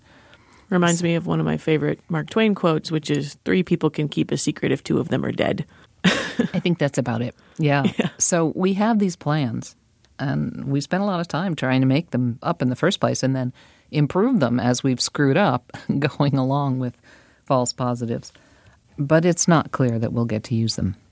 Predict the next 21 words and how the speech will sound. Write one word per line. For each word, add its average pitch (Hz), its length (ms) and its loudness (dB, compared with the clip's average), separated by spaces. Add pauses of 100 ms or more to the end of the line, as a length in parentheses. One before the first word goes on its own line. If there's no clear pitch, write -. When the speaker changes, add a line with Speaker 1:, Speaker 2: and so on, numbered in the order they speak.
(600)
Speaker 1:
Right 214 180 0
now, 226 240 0
seti 208 420 0
and 190 120 2
many 180 260 2
others 160 300 0
are 156 100 -2
focused 165 440 -4
primarily 170 800 0
on 156 580 0 (380)
listening. 170 640 -2 (840)
And 170 500 2 (180)
I 180 80 0
wonder 226 220 2
what 214 140 2
you 196 80 2
think 196 260 0
about 165 400 2 (200)
the 180 100 2
balance 170 640 2
of 156 400 -2